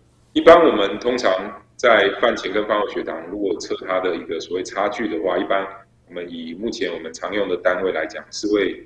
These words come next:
不会超过六十个所谓的这个毫，每毫克，然后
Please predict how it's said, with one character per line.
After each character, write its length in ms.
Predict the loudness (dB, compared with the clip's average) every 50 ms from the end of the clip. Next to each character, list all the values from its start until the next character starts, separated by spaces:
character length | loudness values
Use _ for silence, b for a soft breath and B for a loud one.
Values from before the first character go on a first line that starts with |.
| -12
不 100 | -4 -2
会 100 | 0 0
超 160 | 0 0 -2 -2
过 220 | -2 -2 -4 0
六 200 | 2 4 4 4
十 280 | 4 0 -4 -8 -10 -8
个 180 | -6 -8 -8 -8 -12 _ _ _ _ _ _ _
所 100 | -6 -4
谓 100 | -4 -2
的 320 | 0 0 0 0 -2 -2 -4 -8
这 120 | -14 -12
个 180 | -8 -6 -6 -6
毫， 340 | -6 -6 -6 -6 -6 -8 -12 -20 _ _ _ _
每 340 | -8 -8 -6 -6 -8 -10 -14
毫 220 | -8 -4 -2 -2 -2
克， 240 | -2 -2 -2 -2 0
然 100 | 0 -2
后 80 | -2